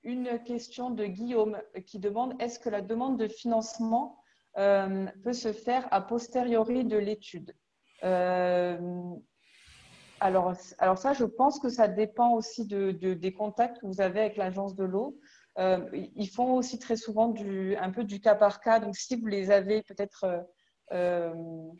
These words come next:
sollicités en amont pour leur dire que vous aviez un projet et ensuite... Euh, que vous, vous avez fait une étude, donc ils sont au courant que vous avez des projets en cours. Euh, sinon, c'est vrai qu'il faut, il faut quand même souvent, euh,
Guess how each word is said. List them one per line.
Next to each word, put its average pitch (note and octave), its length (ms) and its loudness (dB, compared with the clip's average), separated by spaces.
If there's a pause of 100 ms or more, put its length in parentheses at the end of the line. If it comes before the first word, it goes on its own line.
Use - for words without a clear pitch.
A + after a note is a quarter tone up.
(960)
sollicités A3+ 800 0
en G3+ 160 4
amont G3+ 360 2
pour G3 120 0
leur F3 140 2
dire G#3 140 -4
que G#3 40 -12
vous G3 80 -4
aviez F#3+ 200 2
un F3+ 100 -2
projet G#3 540 0
et F#3 40 -2
ensuite... - 440 -10 (440)
Euh, F3+ 220 -2
que F3+ 160 -4
vous, F3+ 880 -6
vous F3 140 -4
avez F#3+ 160 4
fait A3 160 0
une G#3 80 0
étude, G#3 340 -4
donc F#3+ 220 -4
ils G3 100 -8
sont A3 160 -2
au A#3+ 100 2
courant A#3 340 4
que G3+ 100 -8
vous F#3+ 80 0
avez F3+ 140 0
des F#3+ 100 0
projets F#3+ 340 0
en F#3 140 -4
cours. C#4+ 340 -4 (480)
Euh, F3+ 380 4
sinon, A3 320 -2
c'est B3+ 100 -6
vrai A3 180 2
qu'il A3+ 140 -10
faut, A3 240 0
il F#3+ 80 -6
faut A3 160 0
quand A3+ 120 0
même G#3+ 120 2
souvent, A3 520 4
euh, G3 300 8